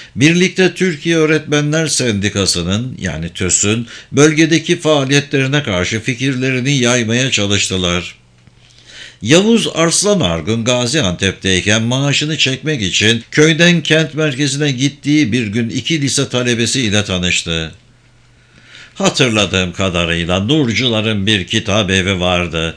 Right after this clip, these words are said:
Kitap evini işleten kişi bana, "Burada çok kıymetli iki çocuk var. Kitaplara ilgi gösteriyorlar." dedi. Çocuklarla tanıştım.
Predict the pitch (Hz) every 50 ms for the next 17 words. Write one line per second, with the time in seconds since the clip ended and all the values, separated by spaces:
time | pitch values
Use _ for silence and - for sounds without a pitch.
0 | - - - - - _ - - 175 180 220 226 214 196 202 196 185 190 190 185
1 | 190 180 170 - - 165 165 156 180 185 196 190 170 - - 123 - 135 151 135
2 | 95 87 90 95 104 120 135 190 196 180 165 151 170 160 - - - 196 202 190
3 | 196 - - 147 160 156 147 147 143 143 147 147 151 143 147 143 - 156 131 -
4 | - 131 123 107 85 117 135 - - 98 101 101 104 101 - - - - - -
5 | - - 190 180 - 180 170 160 - 151 160 151 156 139 92 - 147 143 139 127
6 | 113 117 151 151 135 143 135 123 - - 127 123 117 120 117 113 110 107 104 110
7 | 113 107 101 92 104 101 90 101 101 104 107 - - - 185 175 147 127 160 143
8 | - 139 143 147 143 131 131 135 131 123 123 117 110 107 107 104 - - - 101
9 | 98 101 101 101